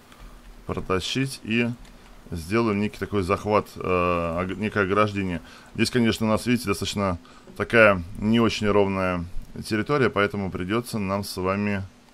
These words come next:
А, че за точка у нас тут появилась странная? Поэтому нам с вами придется, м, таким неким,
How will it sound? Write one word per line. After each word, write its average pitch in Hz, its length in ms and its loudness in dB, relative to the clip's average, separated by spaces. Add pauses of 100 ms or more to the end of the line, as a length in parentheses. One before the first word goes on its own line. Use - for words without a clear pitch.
(720)
А, 87 160 0
че 90 160 -6
за 92 100 -2
точка 104 260 -8
у - 20 -4
нас 101 80 -8
тут - 100 -18
появилась 104 320 -8
странная? 101 500 -6 (1300)
Поэтому 104 280 0
нам 98 140 -2
с - 80 -10
вами 104 160 0
придется, 104 880 0
м, 87 1120 -4 (240)
таким 98 280 -8
неким, 92 420 -4